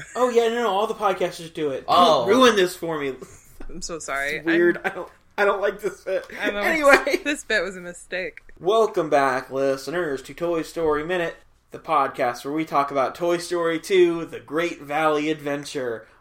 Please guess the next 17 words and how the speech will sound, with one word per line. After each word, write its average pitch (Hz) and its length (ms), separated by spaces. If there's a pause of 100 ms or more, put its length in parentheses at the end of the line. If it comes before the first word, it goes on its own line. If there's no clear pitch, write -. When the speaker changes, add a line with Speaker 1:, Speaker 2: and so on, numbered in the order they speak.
Speaker 1:
one 180 320
minute 170 280
at 143 140
a 139 80
time. 123 600 (600)
I'm 156 160
John. 107 380 (640)
Speaker 2:
I'm 180 180
Jeb. 113 300 (680)
Speaker 1:
Liz. 131 640 (480)
Speaker 2:
Is 135 140
also 135 280
here. 101 340
Speaker 3:
Hi. 208 320 (240)
Speaker 1:
And 110 800
she 170 680 (560)
makes 139 880